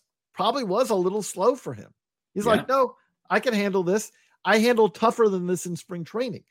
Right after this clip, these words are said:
Speaker 1: He was facing more advanced pitchers in spring training than he was facing in Low A. So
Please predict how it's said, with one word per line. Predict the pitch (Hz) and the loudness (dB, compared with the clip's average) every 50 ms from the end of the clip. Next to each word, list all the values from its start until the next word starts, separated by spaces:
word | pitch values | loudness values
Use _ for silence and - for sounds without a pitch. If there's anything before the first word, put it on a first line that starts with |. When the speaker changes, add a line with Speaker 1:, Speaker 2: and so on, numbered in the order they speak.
| _ _ _ _ | _ _ _ _
Speaker 1:
He | - 208 | -8 -6
was | 254 269 254 185 | -6 -4 -6 -6
facing | - - 220 240 269 247 - - 190 175 156 156 156 | 0 2 2 2 2 0 -2 -2 -2 -2 -2 -4 -6
more | 151 165 185 214 214 | -6 -6 -4 -2 -2
advanced | 202 175 151 185 185 170 - - - | -2 -2 -2 -2 -2 -4 -4 -4 -2
pitchers | 208 208 - 175 143 127 110 139 | -2 -2 -2 -2 -4 -4 -4 -6
in | 151 135 | -10 -12
spring | - - 170 170 156 | -12 -12 -12 -12 -12
training | - - 170 214 214 170 127 104 101 110 - _ _ _ _ - | -12 -12 -10 -8 -6 -6 -6 -6 -8 -10 -16 _ _ _ _ -2
than | 175 170 | 0 2
he | 175 | 2
was | 170 139 - | 2 0 0
facing | - 170 170 156 - 160 135 139 | 0 0 0 0 -2 -6 -8 -8
in | 143 | -8
Low | 135 127 127 123 123 151 | -6 -2 -2 -2 -2 -2
A. | 202 196 - - - _ _ _ _ _ _ _ _ | -4 -6 -8 -10 -18 _ _ _ _ _ _ _ _
So | - - - 214 202 180 175 165 147 - | -8 -2 2 4 4 4 4 2 0 -6